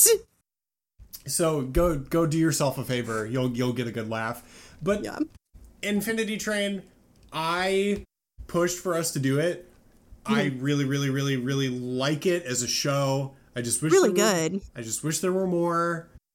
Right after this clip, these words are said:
Speaker 2: Mm-hmm.
Speaker 1: That's, that's really sort of, like, my biggest regret, because it, it's funny, it's sad, it's compelling. It, it, it had, it, it was definitely, it definitely is great.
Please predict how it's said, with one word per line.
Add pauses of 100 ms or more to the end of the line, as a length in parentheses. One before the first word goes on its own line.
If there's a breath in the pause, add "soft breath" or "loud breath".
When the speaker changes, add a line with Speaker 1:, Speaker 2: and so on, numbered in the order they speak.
(280)
Speaker 2:
Mm-hmm.
Speaker 1:
That's,
that's
really
sort
of,
like,
my
biggest
regret,
because
it,
it's
funny, (160)
it's
sad, (140)
it's
compelling. (400)
It, (540)
it, (100)
it (440)
had,
it,
it
was
definitely, (1200)
it
definitely
is
great.